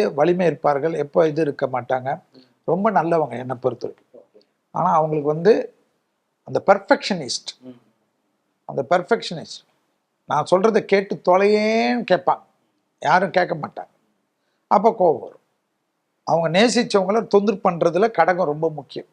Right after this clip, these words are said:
Speaker 2: சுத்தி அவங்களை தன்னை நேசிக்கிறாங்க.
Speaker 1: ஆமா, அவங்க யாரை நேசிச்சாலும் அவன் செத்தான்.
Speaker 2: ஐயையோ.
Speaker 1: ஆமா, கடகத்துக்கு பிரச்சனையே என்னன்னா, அவங்க நேசிக்கிறவங்க இவங்க ஒரு ஃபோன் பண்ணா எடுக்கணும்.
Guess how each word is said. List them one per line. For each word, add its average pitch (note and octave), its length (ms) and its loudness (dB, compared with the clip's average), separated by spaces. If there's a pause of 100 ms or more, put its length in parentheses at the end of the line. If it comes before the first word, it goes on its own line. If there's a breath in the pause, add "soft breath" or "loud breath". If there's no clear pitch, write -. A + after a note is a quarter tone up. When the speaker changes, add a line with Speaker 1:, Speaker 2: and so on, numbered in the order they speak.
(580)
Speaker 2:
சுத்தி D#3+ 360 2
அவங்களை C3 200 0
தன்னை B2+ 300 0
நேசிக்கிறாங்க. A#2+ 400 -6
Speaker 1:
ஆமா, B2+ 40 -6
அவங்க C#3+ 480 -2
யாரை D#3 400 8
நேசிச்சாலும் G3 600 2
அவன் G3 320 4
செத்தான். E3+ 320 0 (380)
Speaker 2:
ஐயையோ. C3+ 380 0 (540)
Speaker 1:
ஆமா, B2 240 -6 (120)
கடகத்துக்கு F3+ 500 4
பிரச்சனையே F#3 480 0
என்னன்னா, D#3 560 -2 (920)
அவங்க D3+ 420 2
நேசிக்கிறவங்க G3+ 760 4 (220)
இவங்க D#3+ 240 4
ஒரு D#3 180 6
ஃபோன் G#3 200 6
பண்ணா F3 180 2
எடுக்கணும். D#3 480 -2